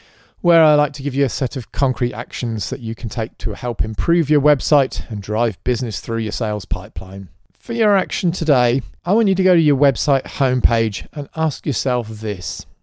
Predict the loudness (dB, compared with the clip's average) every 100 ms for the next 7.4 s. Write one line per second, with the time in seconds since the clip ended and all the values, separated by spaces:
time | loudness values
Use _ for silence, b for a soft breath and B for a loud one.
0 | 0 2 4 4 4 2 0 2 4 6
1 | 4 4 0 -2 -10 _ _ 0 2 2
2 | 2 2 2 0 -2 -2 -2 -2 2 2
3 | 2 0 -2 -4 -4 -4 0 2 2 2
4 | 0 0 0 0 -2 -2 -8 -10 -10 -10
5 | -12 -16 _ 0 2 4 6 6 4 2
6 | -4 0 2 2 2 -2 0 2 0 2
7 | 0 0 -4 -8